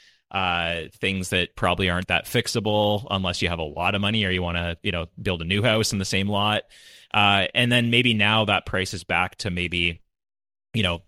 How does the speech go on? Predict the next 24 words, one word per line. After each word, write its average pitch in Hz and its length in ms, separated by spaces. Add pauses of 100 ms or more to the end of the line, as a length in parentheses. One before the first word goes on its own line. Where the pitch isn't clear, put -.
(160)
four 107 400
fifty, 92 640
maybe 92 240
even 90 240
five 90 220
hundred, 87 160
you 85 80
get 87 160
something 87 200
that's 82 160
actually, 85 360
like, 80 240
you 92 80
know, 78 200
relatively, 85 840
uh, 80 140
turnkey 82 520
to - 60
be 60 100
able 65 100
to - 120
move 69 160
in. 82 240
So 90 280